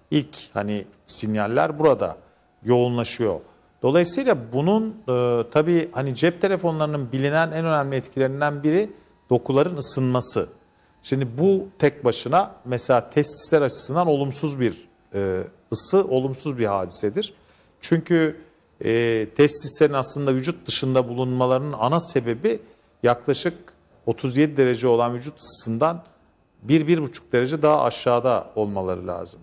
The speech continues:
Dolayısıyla şimdi burada ısı etkisini bilemediğimiz elektromanyetik, e, dalgalar, e, ve yüksek miktarlarda sizin söylediğiniz gibi düşük dozlu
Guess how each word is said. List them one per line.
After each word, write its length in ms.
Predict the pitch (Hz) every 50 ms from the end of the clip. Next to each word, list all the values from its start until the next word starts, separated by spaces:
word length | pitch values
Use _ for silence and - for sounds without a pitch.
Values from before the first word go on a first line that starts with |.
| 107
Dolayısıyla 520 | 117 127 131 143 143 135 - - 190 175 147
şimdi 300 | - - 160 160 151 147
burada 460 | 156 156 147 135 156 165 165 - - -
ısı 400 | 120 - - - 151 120 92 - - - _ _ _ _ _ _ -
etkisini 540 | - 120 117 - - - - 147 147 143 127
bilemediğimiz 600 | 135 147 151 151 147 131 107 110 117 131 135 131
elektromanyetik, 840 | 127 127 135 131 135 - 127 123 123 123 123 123 120 - - 143 - - - - _ -
e, 40 | - - 110 110 110 107 104 104 95 95
dalgalar, 640 | 117 117 120 117 117 117 107 107 117 165 - - - - _ - - - - _ _ _ _ -
e, 60 | 92 95 95 98 95 92 101 113
ve 80 | 123
yüksek 400 | 123 123 107 - - 151 143 131
miktarlarda 680 | 135 127 - - - 120 113 110 110 107 107 110 131 131
sizin 200 | - - - 120
söylediğiniz 600 | 117 - - 110 107 104 104 107 120 123 117 -
gibi 280 | - 101 104 135 131 113
düşük 380 | 110 104 - - 131 - -
dozlu 360 | - 110 104 98 92 110 135